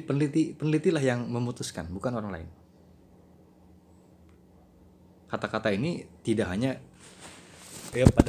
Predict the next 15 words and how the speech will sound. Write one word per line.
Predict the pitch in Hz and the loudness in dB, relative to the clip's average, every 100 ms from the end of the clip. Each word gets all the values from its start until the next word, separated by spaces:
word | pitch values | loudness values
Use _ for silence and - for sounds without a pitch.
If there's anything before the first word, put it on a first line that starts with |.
| 117 | 0
mulanya | 110 110 | -10 -10
didengarkan | 143 127 107 98 92 90 123 | -12 -14 -14 -16 -18 -16 -14
dari | 104 90 101 110 | -12 -8 -8 -6
sumber | 110 87 101 98 | -8 -6 -6 -6
jurnal | 104 107 85 | -6 -4 -4
tadi, | 104 104 82 82 - - - - - - - - - - - - - - - - - - - - 101 | -4 -6 -6 -12 -20 -20 -20 -20 -20 -20 -20 -18 -18 -18 -20 -20 -20 -20 -20 -20 -20 -20 -20 -10 -8
bahwa, | 92 101 101 104 - - | -4 -2 -2 -4 -10 -12
eh, | 95 87 87 87 - - - - - - - - - - - - - - - - - - - | -10 -10 -12 -14 -16 -20 -20 -20 -20 -20 -20 -20 -20 -20 -20 -20 -20 -20 -20 -20 -20 -20 -4
Bu | 120 113 | -2 2
Jones, | 135 131 104 | 4 4 2
kita | 120 104 | -2 -4
sebut | - 107 110 | -4 -6 -4
saja | 101 101 | -4 -4
begitu | 95 98 95 | -6 -10 -10
ya, | 92 | -12